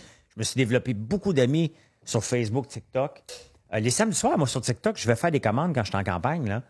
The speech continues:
Je, je, je, je, je, trois quarts du temps, là,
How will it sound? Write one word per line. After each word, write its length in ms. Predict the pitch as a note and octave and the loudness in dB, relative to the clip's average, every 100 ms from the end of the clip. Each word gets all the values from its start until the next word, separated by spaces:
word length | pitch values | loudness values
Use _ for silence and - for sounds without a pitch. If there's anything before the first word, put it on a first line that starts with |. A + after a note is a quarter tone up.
| _ _ _ _ _ _ _ _ _ _ _ _ _ _ _ | _ _ _ _ _ _ _ _ _ _ _ _ _ _ _
Je, 280 | - A#2+ A2 | -4 -2 -2
je, 260 | G#2+ A2 G2 | -2 -4 -4
je, 200 | G2 F#2 | -6 -8
je, 120 | - | -10
je, 220 | - - - _ _ _ _ _ _ _ | -16 -18 -20 _ _ _ _ _ _ _
trois 220 | - C#3 D#3+ | -2 2 4
quarts 160 | A#3+ | 4
du 120 | C3+ | 2
temps, 240 | G#2 F3 G3 | 0 0 2
là, 220 | B2 C#3+ | 0 0